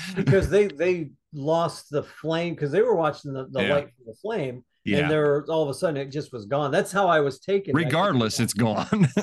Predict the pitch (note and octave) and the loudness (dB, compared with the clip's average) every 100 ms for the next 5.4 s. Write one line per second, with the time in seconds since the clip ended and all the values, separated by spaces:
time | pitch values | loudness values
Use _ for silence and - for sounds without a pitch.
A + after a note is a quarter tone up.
0 | - G3+ G3 G3+ D3 G#3 - A#3+ F3 B2 | 4 4 4 4 4 2 2 2 2 0
1 | A#2+ E3 F#3 F3 F#3+ G3+ G#3 G#3 D3+ C3+ | 0 0 0 0 2 4 4 4 2 0
2 | C#3+ - D#3 D#3 C3+ A#2 D3+ B2+ A2+ F#3 | -2 -4 -8 -6 -6 -2 -2 -2 -4 0
3 | F#3+ D3 C#3 - D#3 D3+ D3 C#3+ D3+ C3+ | 0 0 -2 -6 -4 -4 -4 -6 -2 0
4 | C3+ D#3 C#3 - D3+ D3+ D3+ C3 D3 D#3 | 2 0 -2 -8 -6 -2 0 2 2 0
5 | C3 G2+ F#2 | 0 0 -2